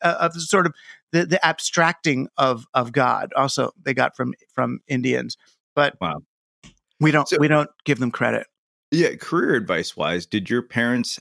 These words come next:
Speaker 2: have the same sort of standard, you know, uh, Indian parent career advice of,
Speaker 1: Oh,
Speaker 2: you know,
Speaker 1: yeah.
Speaker 2: "Go
Speaker 1: I
Speaker 2: do
Speaker 1: was
Speaker 2: something
Speaker 1: allowed
Speaker 2: secure
Speaker 1: to
Speaker 2: and you're a
Speaker 1: go
Speaker 2: writer"?
Speaker 1: I was allowed from, from, from seventh grade, I found out that
Speaker 2: Yeah.
Speaker 1: I could go to any college I wanted as long as it was Harvard, Princeton, or Yale.
Speaker 2: <laughs>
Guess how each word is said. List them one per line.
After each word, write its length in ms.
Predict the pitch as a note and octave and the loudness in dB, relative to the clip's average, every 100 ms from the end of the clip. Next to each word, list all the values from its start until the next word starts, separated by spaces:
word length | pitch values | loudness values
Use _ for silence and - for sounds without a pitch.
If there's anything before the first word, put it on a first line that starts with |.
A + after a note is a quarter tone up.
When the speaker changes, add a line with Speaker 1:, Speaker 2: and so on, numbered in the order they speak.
| - | -6
Speaker 2:
have 360 | - A2 G#2+ F#2+ | -2 0 -2 -4
the 80 | |
same 340 | - G#2 G#2 G#2 | -6 -2 -2 -2
sort 220 | - F#2+ | -2 -4
of 120 | F#2 | -4
standard, 560 | - - F#2+ F2+ F2+ D#2+ | -6 -4 -2 -2 -4 -6
you 80 | G2+ | -4
know, 300 | F2+ E2+ F2 - | -2 -2 -4 -4
uh, 200 | E2+ E2+ | -4 -2
Indian 300 | F#2+ F#2+ E2 | -2 -4 -4
parent 260 | F#2 E2 | -4 -6
career 240 | - E2 E2+ | -6 -4 -4
advice 340 | E2 F2+ F#2 | -2 -4 -2
of, 100 | F#2+ | 0
Speaker 1:
Oh, 100 | G#3+ | 2
Speaker 2:
you 140 | B3 A#3 | 4 4
know, 60 | C#4+ | 4
Speaker 1:
yeah. 240 | A3 C3+ - | 4 0 0
Speaker 2:
"Go 100 | - | 2
Speaker 1:
I 80 | F#3 | 4
Speaker 2:
do 60 | B3 | 4
Speaker 1:
was 80 | F#3 | 4
Speaker 2:
something 260 | C3 F#3 | 4 4
Speaker 1:
allowed 220 | G3 G3+ A#3+ | 6 6 4
Speaker 2:
secure 120 | D4 - | 2 0
Speaker 1:
to 60 | |
Speaker 2:
and 100 | A#2+ | 4
you're 120 | D3 G3 | 6 6
a 40 | |
Speaker 1:
go 60 | G#3 | 6
Speaker 2:
writer"? 400 | A3 G#2 F#2 - _ _ | 4 2 -4 -8 _ _
Speaker 1:
I 200 | - F#3 | 2 4
was 120 | A#3+ B3 | 4 4
allowed 380 | G#3+ G3 G3 | 4 6 4
from, 240 | G3+ F#3+ G#3+ | 4 0 2
from, 240 | F#3+ F#3+ F3 - | 0 2 -2 0
from 240 | F#3 E3+ | 2 2
seventh 440 | - A#3 A#3 A#3 - | 2 2 2 0 2
grade, 300 | F#3 D3 B2+ | 4 4 0
I 120 | C3 | -2
found 340 | C3 B2 B2 | -2 -2 -2
out 220 | - - - | -2 -4 -4
that 200 | C#3 - - | -2 -2 -2
Speaker 2:
Yeah. 120 | E2+ F3 | 0 2
Speaker 1:
I 120 | A3 | 2
could 160 | A3+ | 2
go 120 | G3 F#3+ | 4 4
to 160 | F#3 | 4
any 200 | F3+ A3 | 4 2
college 360 | - A3+ A3+ A#3 | 4 4 4 4
I 120 | A#3 | 4
wanted 420 | F3 D3+ E3 G#3 | 4 4 4 2
as 100 | F#3+ | 2
long 220 | D#3+ F3 | 2 4
as 80 | G3 | 2
it 80 | G3+ | 2
was 120 | G3 | 2
Harvard, 300 | F3+ F#3 F#3+ | 2 2 0
Princeton, 440 | F#3 F3 - F3+ E3+ | 0 -2 -2 0 2
or 80 | |
Yale. 380 | E3 B2+ A#2+ C3+ | 2 2 2 0
Speaker 2:
<laughs> 60 | E3 | 0